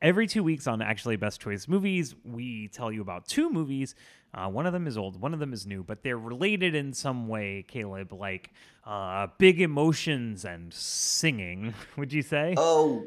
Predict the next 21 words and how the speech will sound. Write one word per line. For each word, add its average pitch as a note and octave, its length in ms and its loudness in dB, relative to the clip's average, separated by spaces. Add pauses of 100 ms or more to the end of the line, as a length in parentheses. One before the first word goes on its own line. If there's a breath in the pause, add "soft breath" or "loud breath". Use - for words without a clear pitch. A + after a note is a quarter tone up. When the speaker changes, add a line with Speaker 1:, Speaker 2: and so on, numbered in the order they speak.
Speaker 2:
word, A2 760 4
because A2+ 560 2
this D3 280 0
week, A2 520 -4
uh, G#2+ 300 4
we're A2+ 120 2
doing C3 300 0
a A#2 80 2
genre B2 320 4
we B2 100 0
never C3 240 0
cover, G#2 640 2
and, G2 260 2
and G2 140 -4
so A2 180 2
the G2+ 380 4 (140)
connection G#2+ 300 -2
is F#2 60 -4
that G2 140 0
they're G2 80 -2
both G#2 460 -4